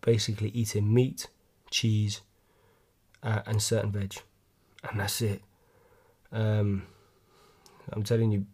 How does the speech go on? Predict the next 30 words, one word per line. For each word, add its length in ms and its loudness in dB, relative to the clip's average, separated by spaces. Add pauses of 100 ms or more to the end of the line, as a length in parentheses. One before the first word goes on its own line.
(140)
be, 220 6
be, 260 6
be 180 2
careful. 520 2 (760)
Um, 400 0 (280)
just 160 -6
go 100 2
on 80 4
a 40 0
calorie 320 4
deficit. 500 2 (580)
Go 260 8
online. 480 8
There'll 120 4
be 80 4
calculators 760 2
on 240 2
loads 260 4
of 60 2
websites 460 2
that 100 -6
tells 240 2
you 160 0 (260)
how 140 0
many 140 6
calories 540 2
you 140 4
need 200 2
to 140 -8
eat 440 -2